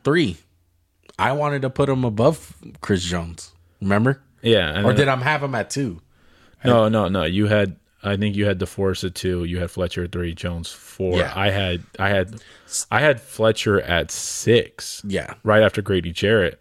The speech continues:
Speaker 1: But, okay,
Speaker 2: Or
Speaker 1: so
Speaker 2: five after Grady Jarrett. And I was like, dude,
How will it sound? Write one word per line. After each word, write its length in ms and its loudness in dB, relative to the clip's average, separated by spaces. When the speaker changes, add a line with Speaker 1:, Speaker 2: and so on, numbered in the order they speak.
Speaker 1:
But, 360 2
okay, 240 0
Speaker 2:
Or 60 6
Speaker 1:
so 120 2
Speaker 2:
five 340 2
after 240 -4
Grady 200 0
Jarrett. 220 4
And 100 0
I 40 2
was 120 0
like, 140 4
dude, 200 -2